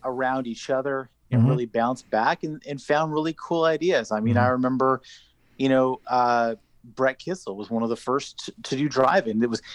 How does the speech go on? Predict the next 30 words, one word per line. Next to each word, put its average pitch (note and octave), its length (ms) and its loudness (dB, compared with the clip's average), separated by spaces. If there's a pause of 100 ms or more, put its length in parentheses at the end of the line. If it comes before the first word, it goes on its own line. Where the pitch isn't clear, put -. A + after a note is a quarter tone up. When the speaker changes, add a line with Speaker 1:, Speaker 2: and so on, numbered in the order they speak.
(120)
Speaker 1:
it C3 80 4
was C#3 160 4
him F3 420 2 (120)
and, D#3 420 2
um, C#3+ 420 2
was C#3 120 -6
it C#3+ 100 -8
him F3 140 -6
and F#3+ 120 -6
Garth E3 280 -2
Brooks, C#3+ 320 -4
Speaker 2:
Mm-hmm. D#3 320 6
Speaker 1:
I - 20 -8
believe, B2+ 480 -6
Speaker 2:
Yeah. C3 200 2
Speaker 1:
uh, B2 340 0
were B2 140 -6
the A#2+ 120 -6
first - 360 -4
couple C3+ 380 -2 (600)
that, B2+ 380 0 (140)
that B2 240 0
really C3+ 420 0 (200)
got C3+ 260 4
into C#3 280 -2
the, B2+ 280 0 (200)
the, A2+ 380 0 (100)
the A#2 140 -4
drive-in C3 540 2
circuit. - 580 -12